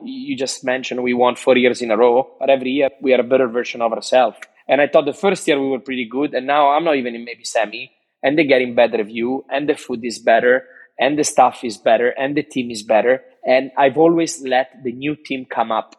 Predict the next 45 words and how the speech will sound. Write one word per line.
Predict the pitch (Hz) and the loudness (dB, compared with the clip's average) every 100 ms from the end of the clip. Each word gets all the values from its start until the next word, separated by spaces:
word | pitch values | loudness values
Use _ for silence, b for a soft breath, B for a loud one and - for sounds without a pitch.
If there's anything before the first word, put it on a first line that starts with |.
| _ 117 | _ -8
I've | 117 | 0
never | 135 127 120 | 0 0 -4
said, | - 104 | 0 2
"Oh | 107 | 2
no, | 95 98 | 0 -8
this | 117 110 | -8 -8
is | 98 | -6
mine, | 104 107 98 98 | 0 0 0 -6
this | 107 | -10
is | 104 104 | -10 -12
me." | 101 87 B B B | -14 -16 B B B
I | - | -4
never | 120 135 143 147 | 0 2 4 2
wanted | 147 143 | 2 -2
to | 143 | -6
shine | - 135 127 | -4 -2 0
by | 127 | 0
myself. | 123 120 - 117 110 | -2 -6 -2 -2 0
I've | 113 123 | 0 2
always, | 139 135 - _ _ | 2 0 -4 _ _
we | 120 | -2
got | 120 107 | 0 0
an | |
international | 117 120 127 143 - 135 123 | -2 -6 0 0 0 -4 0
traveler. | 127 123 131 | 2 2 0
I | 120 | 2
always | 139 143 139 | 2 2 0
send | 147 139 | -2 2
everyone | 135 135 135 131 | 2 2 -2 -2
around | 131 131 127 | -2 -2 -2
the | 127 | -4
world. | 117 117 117 - - | -2 -2 -4 -8 0
I | 131 | 2
was | 135 135 | 4 2
never | 135 131 123 123 117 | 2 0 2 -2 -2
the | 110 | -8
center | - 127 113 123 | -4 -4 0 -4
focus | - 120 - 135 113 - | 2 0 0 -6 -10 -10
of | 127 | -8
attention. | 113 - 110 107 107 101 | -8 -4 -6 -6 -8 -6
I | 113 | -6
didn't | 123 131 127 123 123 | -8 -4 0 4 4
want | 127 123 | 4 0
to | 110 | -6
be. | 95 | -8